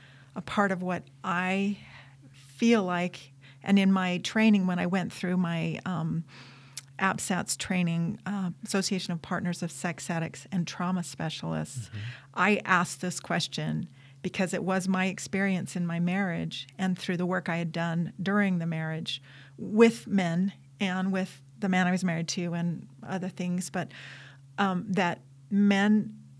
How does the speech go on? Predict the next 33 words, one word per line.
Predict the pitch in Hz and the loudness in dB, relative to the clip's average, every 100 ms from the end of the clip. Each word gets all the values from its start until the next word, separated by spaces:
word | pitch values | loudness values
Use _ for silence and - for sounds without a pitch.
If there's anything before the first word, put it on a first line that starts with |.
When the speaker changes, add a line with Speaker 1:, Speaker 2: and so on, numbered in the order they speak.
| - | -12
Speaker 1:
struggle, | - 214 196 185 180 170 - - - - | -4 2 2 2 -2 -4 -8 -14 -20 -8
they, | 180 190 190 196 190 - - - | -4 0 0 0 0 -4 -12 -6
they | 190 190 190 190 | -2 0 0 -4
sh-, | - - - - - | -6 -12 -14 -20 -16
struggle | - 196 180 202 | -6 -2 0 0
with | 196 | -2
feeling | - 175 175 170 | -2 -2 -2 -2
pain. | 190 180 - 180 - | -4 -4 -4 -6 -8
Speaker 2:
Mm-hmm. | 117 101 - 101 - - | -6 -6 -6 -10 -8 -4
Speaker 1:
Like, | 175 | -4
they'll | 175 180 | -2 -4
cover | - 202 185 196 | -2 -2 0 0
everything | 180 175 190 185 | 0 -2 0 0
up | 185 104 | 0 4
Speaker 2:
Oh, | |
Speaker 1:
and | 120 | 4
they | |
Speaker 2:
yeah. | - | 4
Speaker 1:
won't | 185 175 | 2 -2
feel | - 175 | -2 -2
the | 165 | -2
pain. | 190 208 190 175 135 | -2 -2 0 -2 -2
Speaker 2:
Oh, | 110 | -2
yeah. | 110 101 98 - | -2 -4 -8 -6
Speaker 1:
And, | - 202 196 175 - - - - | 2 4 4 2 -8 -20 -8 4
and | 214 208 | 8 10
one | 208 214 | 10 8
of | 196 | 8
the, | 190 180 110 101 - | 4 2 -2 -6 4
and | 208 | 6
there | 220 | 8
were, | 226 | 8
like, | 185 170 | 6 2